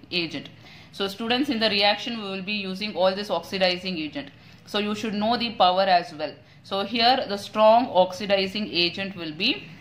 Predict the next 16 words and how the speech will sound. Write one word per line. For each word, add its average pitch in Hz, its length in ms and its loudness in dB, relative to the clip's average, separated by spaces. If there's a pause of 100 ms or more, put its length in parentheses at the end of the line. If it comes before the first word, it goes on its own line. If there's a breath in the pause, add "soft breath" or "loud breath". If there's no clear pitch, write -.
(140)
H 202 360 -2
two 226 100 -4
O 165 440 -2
two. 165 200 -8 (320)
Why? 180 460 0 (280 loud breath)
Because 202 380 4 (260)
E 208 220 -4
naught 214 280 0
value 185 420 2
is 196 200 -12
higher, 175 500 -2 (160)
plus 220 280 0
one 180 300 0
point 190 300 0
seven 156 340 -2
eight. 156 180 -6